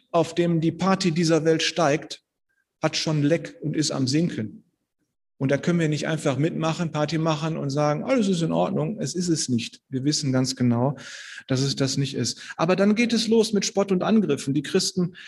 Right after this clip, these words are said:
äh, der ersten Tage, ähm, im ersten, zweiten Jahrhundert,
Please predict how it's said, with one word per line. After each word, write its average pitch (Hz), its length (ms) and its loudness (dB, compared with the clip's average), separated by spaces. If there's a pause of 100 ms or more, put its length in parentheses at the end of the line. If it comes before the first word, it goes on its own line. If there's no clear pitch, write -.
(220)
äh, 151 520 2
der 156 180 0
ersten 170 360 0
Tage, 196 640 4
ähm, 165 640 0
im 151 160 -10
ersten, 160 360 -2
zweiten 156 340 2
Jahrhundert, 180 720 4